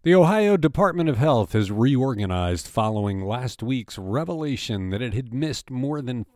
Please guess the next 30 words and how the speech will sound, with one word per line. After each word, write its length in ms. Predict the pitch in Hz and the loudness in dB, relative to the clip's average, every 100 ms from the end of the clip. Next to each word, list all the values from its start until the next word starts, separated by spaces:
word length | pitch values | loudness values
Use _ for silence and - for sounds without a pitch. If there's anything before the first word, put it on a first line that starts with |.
| - | -2
four 320 | 170 165 151 | 0 0 -2
thousand 680 | - 143 151 151 120 123 | -6 -8 -4 -4 -2 -4
coronavirus 960 | 113 139 139 151 107 92 90 90 90 110 | -4 -2 0 0 -2 -4 -4 -4 -4 -6
deaths 460 | 98 104 - - - | -4 -4 -6 -14 -12
in 160 | 143 120 | -6 -6
its 160 | - | -6
counts, 640 | - 139 120 85 - - - _ - - - | -8 -4 -4 -6 -10 -18 -20 _ -20 -20 -4
fully 320 | 226 226 180 | 2 4 2
a 60 | |
quarter 480 | - - 240 117 98 | 0 2 2 2 0
of 140 | 101 123 | -2 -2
those 400 | 139 156 156 - | -2 -2 -4 -4
who 140 | 139 | -4
have 180 | 131 107 | -4 -4
died 360 | 127 113 98 | -4 -2 -4
of 120 | 113 104 | -6 -6
the 80 | |
virus 520 | 101 123 110 92 101 - | -4 -2 -2 -2 -4 -8
in 220 | 120 107 | -8 -6
the 80 | 101 | -6
state. 560 | - 120 98 76 - - _ - - - _ | -6 -4 -4 -6 -14 -20 _ -20 -20 -20 _
An 100 | 160 | -2
epidemiology 1000 | 202 - 156 196 190 180 165 156 113 113 | 0 0 0 0 0 2 2 2 2 0
investigator 880 | 101 98 98 - 95 87 90 143 143 | 0 0 -2 -2 -6 -4 -2 -4 -2
who 220 | 117 143 | -2 0
had 180 | 147 127 | -2 -2
been 160 | 139 | -4
put 240 | - 190 190 | -2 -2 -2
on 400 | 156 160 131 127 | -2 -2 -2 -2
leave 640 | 190 185 104 104 156 - | 0 2 2 0 -4 -10